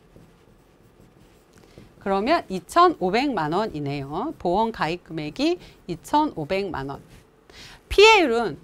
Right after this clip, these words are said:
피해율은 실제 결과 주수분의 고사된 것만 하잖아요. 그러니까 실제 결과 주수가 이백오십 주, 고사가 아까 칠십 주.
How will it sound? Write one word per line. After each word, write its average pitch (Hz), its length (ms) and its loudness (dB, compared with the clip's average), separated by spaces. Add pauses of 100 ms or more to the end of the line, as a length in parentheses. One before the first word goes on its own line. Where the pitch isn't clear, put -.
(160)
피해율은 262 840 0 (840)
실제 415 840 4
결과 208 520 4
주수분의 233 680 -4 (140)
고사된 240 560 6
것만 226 400 2 (200)
하잖아요. 180 680 -2
그러니까 196 220 -4
실제 392 360 2
결과 202 320 2
주수가 180 440 4
이백오십 190 840 -4
주, 175 240 -6 (440)
고사가 208 460 4
아까 185 240 2
칠십 - 600 -2
주. 160 200 -6